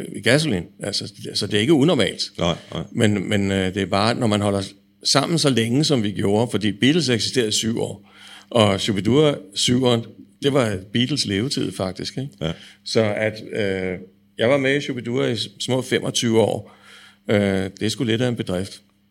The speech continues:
Speaker 2: Ja, øh, ja, hatten af for det.
Speaker 1: Ja.
Speaker 2: Den har vi taget af, fordi det er varmt i forvejen.
Speaker 1: <laughs> Ja.
Speaker 2: Øhm, vi snakker om guitar først, øh,
Speaker 1: Mhm.
Speaker 2: eller før. Øh,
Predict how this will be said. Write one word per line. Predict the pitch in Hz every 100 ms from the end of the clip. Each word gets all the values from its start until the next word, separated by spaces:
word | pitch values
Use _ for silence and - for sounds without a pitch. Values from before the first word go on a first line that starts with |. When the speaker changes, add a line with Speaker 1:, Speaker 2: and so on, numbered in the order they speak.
| _ _ _ _ -
Speaker 2:
Ja, | 87 82 _ _ 101
øh, | 85 80 82 95 - _ _ -
ja, | 80 - - - -
hatten | 82 87
af | 82
for | 85
det. | 82 87 - -
Speaker 1:
Ja. | 101 113 113 - 101
Speaker 2:
Den | 85
har | 87
vi | 85
taget | 90 78
af, | 87 90
fordi | - -
det | 78
er |
varmt | 73 69 -
i | -
forvejen. | - 80 - - 101
Speaker 1:
<laughs> | 98
Ja. | 98 - - - - - - - 78 76
Speaker 2:
Øhm, | 76 78 - _ _ _ _ _ _ _ _ _ _ _ _ -
vi |
snakker | - 95 90 101
om |
guitar | 85 95 117 92
først, | 87 85 92 - -
øh, | 85
Speaker 1:
Mhm. | 85 - 62
Speaker 2:
eller | 73
før. | 73 87 80 - - - - - _ _ -
Øh, | 80 78 76